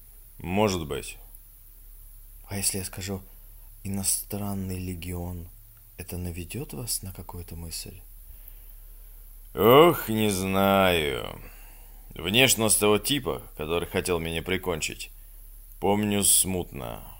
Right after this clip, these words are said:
Квадратная башка, крепкий, осанка похож на военного». «Парень в армейских ботинках», подумала Люси.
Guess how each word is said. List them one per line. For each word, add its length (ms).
Квадратная 720
башка, 880
крепкий, 840
осанка 460
похож 380
на 80
военного». 720
«Парень 520
в 80
армейских 800
ботинках», 1120
подумала 440
Люси. 440